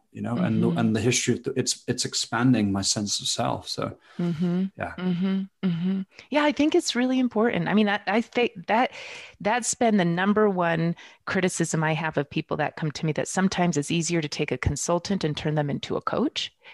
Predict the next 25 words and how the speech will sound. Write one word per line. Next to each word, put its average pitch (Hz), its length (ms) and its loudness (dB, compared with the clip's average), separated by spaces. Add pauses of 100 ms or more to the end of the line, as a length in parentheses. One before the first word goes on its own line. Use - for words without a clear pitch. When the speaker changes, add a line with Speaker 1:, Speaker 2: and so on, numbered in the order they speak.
(120)
Speaker 2:
because 170 340 0
Speaker 1:
Mm. - 60 -6
Speaker 2:
they're 165 200 2
more 170 500 2
widely 147 440 0
read, 127 440 -2 (1160)
right? 165 380 0 (420)
And, 160 560 0
um, 143 540 -2 (640)
but, 175 240 -2 (100)
but - 160 0
it's 180 200 0
just 185 380 -2
the 175 80 0
narrowness. 143 1080 -2 (600)
So - 400 0
all 220 260 4
of 175 100 2
these 165 220 2
books - 320 -4
that 143 120 0
you're 143 180 2
saying, 156 320 0
just - 280 0
really, 190 520 4